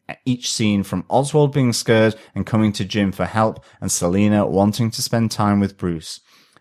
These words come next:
I feel there was hardly anyone trying to deceive one another for their own success,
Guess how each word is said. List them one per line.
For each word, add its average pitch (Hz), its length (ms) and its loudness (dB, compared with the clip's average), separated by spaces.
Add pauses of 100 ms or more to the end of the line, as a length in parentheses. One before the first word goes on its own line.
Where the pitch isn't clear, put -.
(120)
I 95 100 -4
feel 113 200 2
there 107 120 4
was 101 200 0
hardly 104 320 -2
anyone 139 340 2
trying 120 260 0
to - 100 -10
deceive 104 400 -2
one 101 140 2
another 98 380 0 (220)
for 98 300 0
their 92 200 0
own 107 200 2
success, - 640 -4